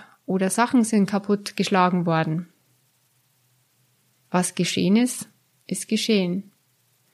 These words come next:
In diesem Moment war offenbar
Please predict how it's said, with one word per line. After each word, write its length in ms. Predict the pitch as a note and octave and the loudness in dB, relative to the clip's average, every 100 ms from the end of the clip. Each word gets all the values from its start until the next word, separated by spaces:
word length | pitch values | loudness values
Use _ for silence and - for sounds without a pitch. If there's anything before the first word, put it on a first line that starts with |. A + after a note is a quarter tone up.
| _ _ _ | _ _ _
In 120 | G3 | -2
diesem 320 | F#3 G#3+ G#3+ C4 | 2 0 4 4
Moment 580 | A#3 G3+ G#3+ B3+ - _ _ _ _ _ - | 6 6 4 2 -4 _ _ _ _ _ -4
war 360 | F#3+ G3 - | 0 0 0
offenbar 600 | G3+ - G#3+ F3 F3+ G#3+ | -2 2 2 2 0 -2